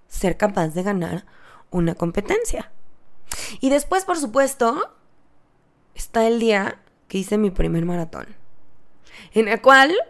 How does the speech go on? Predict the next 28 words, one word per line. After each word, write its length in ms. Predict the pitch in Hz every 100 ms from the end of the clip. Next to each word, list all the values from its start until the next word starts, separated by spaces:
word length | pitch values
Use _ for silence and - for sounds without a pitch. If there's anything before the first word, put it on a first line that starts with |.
| - - - - -
lloré 360 | 160 214 240 254
cruzando 440 | 220 202 196 196
la 100 | 190
meta. 440 | 170 170 - - - - -
Y 120 | 202
dije, 500 | 190 180 190 180 - _ _ - - - - - 208
"Nunca 460 | 226 247 240 233
creí 260 | 208 196 185
ser 200 | 196 185
capaz 360 | 165 170 160
de 220 | 160 165 160
esto". 380 | - 170 - _ _ _ _ -
Y 100 | 214
también 300 | 226 247 240 - - 262
nunca 380 | 330 330 359
creí 560 | - 240 220 233 285 - _ _ _ _ -
ser 320 | - 240 233
tan 320 | 254 269 285
sentimental 960 | - 247 247 262 240 185 175 175 190 -
como 240 | - 196 180
para 300 | 175 175 170
estar 500 | 175 - 190 220 180
llorando 600 | 185 190 190 185 202 - - -
por 140 | 220 214
estar 380 | 208 220 220 220
cruzando 460 | 247 233 214 202
una 160 | 196 175
meta. 420 | 175 - 117